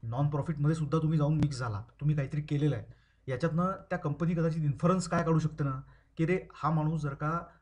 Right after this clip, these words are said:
फक्त स्वतःचं काम, एका स्वतःचं काम बघत नाही, की ओके, मला याचा पगार मिळतोय ना, मी तेवढंच काम करणार." तर हा माणूस काय करतो, की त्याचा एखादा colleague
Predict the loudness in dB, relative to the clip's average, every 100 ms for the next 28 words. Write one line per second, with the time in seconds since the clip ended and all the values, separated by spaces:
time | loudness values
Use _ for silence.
0 | _ -10 -4 -4 -2 -2 -2 -2 0 0
1 | 0 -2 -2 0 0 0 -2 -6 -4 -4
2 | -4 -6 -2 -2 0 0 0 2 2 0
3 | 0 -2 -4 -12 -4 0 4 4 2 0
4 | -2 -6 -8 _ _ _ -4 0 2 2
5 | 2 0 0 0 -2 -4 -4 -2 0 0
6 | -2 2 4 4